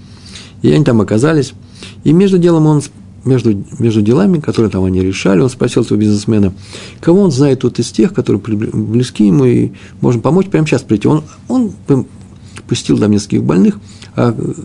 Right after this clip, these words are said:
кого посетить из твоих, из своих знакомых? Тот сказал, что знает одного человека, у него была какая-то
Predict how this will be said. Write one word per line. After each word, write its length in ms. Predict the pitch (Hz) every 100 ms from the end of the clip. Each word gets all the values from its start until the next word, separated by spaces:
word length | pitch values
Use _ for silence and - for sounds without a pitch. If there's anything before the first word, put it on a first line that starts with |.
| -
кого 200 | 151 180
посетить 460 | - - 151 127 - - -
из 140 | -
твоих, 400 | - 143 143 104
из 260 | - - -
своих 200 | 123 113
знакомых? 380 | 117 110 98 - - - - -
Тот 120 | - 160
сказал, 160 | 190
что 160 | 165 175
знает 260 | 170 165
одного 260 | 160 147 156
человека, 420 | 151 190 202 143 - - - - - - - -
у 40 | 117
него 120 | 120
была 160 | 107
какая-то 360 | 104 117 107 95